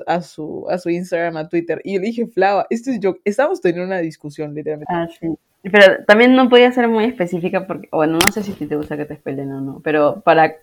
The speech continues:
Speaker 2: explicar más, tipo,
Speaker 1: Claro,
Speaker 2: tendría
Speaker 1: claro.
Speaker 2: que dar más detalles de la película.
Speaker 1: <laughs>
Speaker 2: Seguro que
Speaker 1: Literalmente le
Speaker 2: esa no la
Speaker 1: dije,
Speaker 2: ves.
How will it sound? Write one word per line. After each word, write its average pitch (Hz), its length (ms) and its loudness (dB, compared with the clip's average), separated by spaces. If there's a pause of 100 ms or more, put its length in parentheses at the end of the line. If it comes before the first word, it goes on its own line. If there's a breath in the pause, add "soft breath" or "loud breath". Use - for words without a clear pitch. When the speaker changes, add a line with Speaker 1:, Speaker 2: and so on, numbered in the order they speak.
Speaker 2:
explicar 170 480 2
más, 190 420 0 (140)
tipo, 160 220 -2
Speaker 1:
Claro, 170 140 4
Speaker 2:
tendría 156 180 2
Speaker 1:
claro. 165 140 -2
Speaker 2:
que 151 120 0
dar 151 180 0
más 156 160 -6
detalles 156 400 -6
de 165 80 -10
la 147 80 -8
película. 143 480 -6 (200)
Speaker 1:
<laughs> - 160 -16
Speaker 2:
Seguro 214 440 2
que 240 140 6
Speaker 1:
Literalmente - 200 4
le 190 100 2
Speaker 2:
esa 202 80 2
no 190 80 0
la 185 120 4
Speaker 1:
dije, 175 200 2
Speaker 2:
ves. 170 140 -8